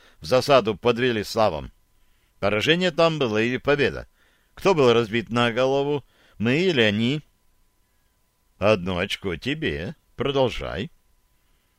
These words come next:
Я всегда был верен делу чаши, сотрудничал с Неплохом.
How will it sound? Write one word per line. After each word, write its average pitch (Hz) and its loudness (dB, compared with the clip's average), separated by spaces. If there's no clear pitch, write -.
Я 110 4
всегда 117 2
был 123 0
верен 123 0
делу 120 0
чаши, 117 -2
сотрудничал 120 -2
с - -14
Неплохом. 117 -2